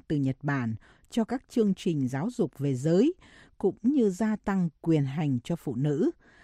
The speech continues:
Chương trình tình nguyện viên hợp tác hải ngoại của Nhật Bản cũng sẽ hợp tác với đoàn hòa bình Peace Corps của Mỹ,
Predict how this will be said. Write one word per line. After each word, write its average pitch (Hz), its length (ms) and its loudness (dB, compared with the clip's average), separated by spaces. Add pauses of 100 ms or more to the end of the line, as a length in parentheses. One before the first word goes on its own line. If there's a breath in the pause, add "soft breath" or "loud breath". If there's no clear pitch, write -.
(160 soft breath)
Chương 269 220 6
trình 170 360 2
tình 165 240 2
nguyện 160 260 -2
viên 214 220 2
hợp 175 260 -4
tác 311 240 -8
hải 143 180 -2
ngoại 131 360 -4
của 143 140 -4
Nhật 135 220 -2
Bản 127 320 -4 (340 soft breath)
cũng 175 200 -4
sẽ 240 180 -4
hợp 240 300 -6
tác 277 220 -8
với 226 120 0
đoàn 170 320 0
hòa 147 260 -4
bình 139 320 -2 (120)
Peace 240 180 -2 (140)
Corps 160 340 -2
của - 100 -4
Mỹ, 156 380 0